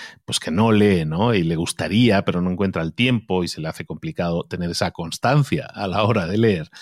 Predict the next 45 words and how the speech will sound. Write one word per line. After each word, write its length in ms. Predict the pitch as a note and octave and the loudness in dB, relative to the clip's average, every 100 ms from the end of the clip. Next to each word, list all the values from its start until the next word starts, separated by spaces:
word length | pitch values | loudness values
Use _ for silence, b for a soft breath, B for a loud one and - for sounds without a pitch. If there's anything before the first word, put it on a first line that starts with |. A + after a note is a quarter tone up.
| B B B - | B B B -4
eh, 180 | F2 | -2
pues 200 | D#2+ G2+ | 0 0
les 140 | G2+ G#2 | 2 2
recomiendo 380 | G#2 G2 G2+ B2+ | 2 4 4 6
mi, 300 | A2 D#2+ E2 | 4 2 0
mi 160 | F2+ | 0
podcast, 440 | F2 F2 - C#2 - | 2 0 0 -6 -4
Libros 320 | D#2+ F2 - | 0 2 0
para 180 | - D#2+ | 0 -2
Emprendedores, 600 | D2 C#2+ C2+ C2+ B1+ C#2 | -2 -4 -4 -4 -6 -12
porque 280 | - - D3 | -16 -8 -4
hemos 420 | D3+ - - - _ _ _ _ | -2 -2 -6 -10 _ _ _ _
resumido, 760 | F#2+ D#2+ D#2 - D2+ D2+ D2+ | -2 -2 -2 -2 -2 -2 -2
bueno, 260 | C#2+ D2 C#2+ | -2 -4 -4
he 40 | |
resumido 500 | D2+ D#2 - D2+ D#2 | -4 -4 -4 -2 -2
ciento 720 | D#2 - D2+ D2+ - C#2+ D2 D2 | -4 -2 0 0 -2 -2 -2 -4
y 60 | |
pico 840 | - E2+ E2 E2 F2 F2+ F#2 E2+ D#2+ | -2 -2 0 0 2 4 4 2 2
de 100 | E2 | 2
libros, 300 | F2 G2+ F#2 | 2 4 4
no 120 | F2+ | 2
recuerdo 320 | E2 - D#2+ | 0 0 0
ahora 160 | D2+ - | 0 -2
cuántos, 420 | D#2 E2 A2+ - B B B B _ | -2 0 -2 -2 B B B B _
pero 100 | D3 | -10
bueno, 180 | C#3+ C3+ | -10 -2
un 160 | C3+ D#3+ | 2 4
montón 340 | C#3+ B2 G#2+ | 4 2 2
de 120 | G#2 | 4
libros 480 | A2+ A#2 A#2 D3+ - | 4 4 4 0 -4
que 120 | - G2 | -4 -2
les 160 | F2+ | -2
pueden 240 | - G#2 B2 | -2 0 2
ser 160 | B2 | 0
de 60 | G2 | -2
utilidad, 500 | C#2 C2 B1+ D2 C#2 | -6 -12 -12 -10 -10
¿no? 180 | C#2+ F#2 | -6 -6
Que 120 | E2 | -2
hay 80 | F#2+ | 0
un 100 | G2 | 2
montón 400 | F2+ F2 G2 G2 | 0 0 0 2
de 100 | G2 | 2
ideas 460 | G2 G#2+ G#2+ G#2 | 4 4 4 2
ahí 340 | G#2+ A2 A#2+ | 2 4 2